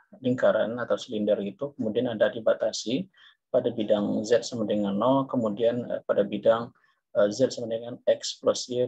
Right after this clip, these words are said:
plus dua. Nah, bentuknya adalah dia sebuah mem-, eh, seperti memotong ke bagian dalam, tetapi memotong itu tidak mendatar seperti ini, tapi, eh, menekan ke bagian bawahnya.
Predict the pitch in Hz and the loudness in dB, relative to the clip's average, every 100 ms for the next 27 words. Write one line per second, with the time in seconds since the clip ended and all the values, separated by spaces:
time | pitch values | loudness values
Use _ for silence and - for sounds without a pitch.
0 | - 110 - - - 107 101 107 104 120 | 0 2 2 2 -6 0 0 0 -6 -4
1 | 113 - 120 135 113 120 127 127 123 131 | -2 0 0 0 0 -2 -2 -4 -2 0
2 | 139 - - 120 - 110 - 110 - _ | 0 -4 -8 -4 0 0 0 -2 -2 _
3 | - 113 - 127 131 127 120 110 - 123 | -2 0 0 0 2 4 4 0 0 -2
4 | 196 - _ _ _ - 135 123 120 117 | -2 -10 _ _ _ -8 0 2 2 2
5 | 107 113 131 131 127 123 151 143 123 120 | 2 2 0 0 -2 -2 -2 -2 -2 -2
6 | 113 117 143 - - 107 - - _ - | -2 -4 -8 -8 2 4 4 -2 _ -4
7 | 117 131 127 - - - 120 110 107 113 | -2 0 0 0 0 0 -2 -2 -2 -4
8 | 135 127 120 - - - 123 113 110 131 | -2 -2 -2 -4 0 0 0 -4 -2 -2
9 | 139 127 120 123 _ - 113 104 110 107 | 0 0 -2 -4 _ -2 -2 2 0 2
10 | 104 107 107 107 | 2 2 -2 -10